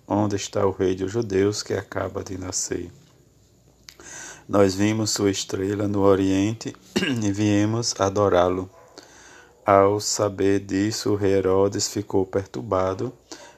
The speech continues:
assim como toda a cidade de Jerusalém. Reunindo todos os sumos sacerdotes e mestres da lei,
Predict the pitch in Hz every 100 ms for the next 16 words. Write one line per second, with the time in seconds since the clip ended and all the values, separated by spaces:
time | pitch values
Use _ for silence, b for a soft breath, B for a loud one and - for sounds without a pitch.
0 | - 95 101 - - 104 107 107 101 101
1 | 101 - - 104 104 107 107 - 104 95
2 | 95 92 98 98 98 98 92 95 90 90
3 | 87 90 _ B B B B B B -
4 | 101 101 104 104 104 101 - 98 101 107
5 | 104 98 - 107 107 104 101 101 101 95
6 | - 90 92 - 120 - B B B B
7 | 98 98 95 104 - - 101 92 92 95
8 | 104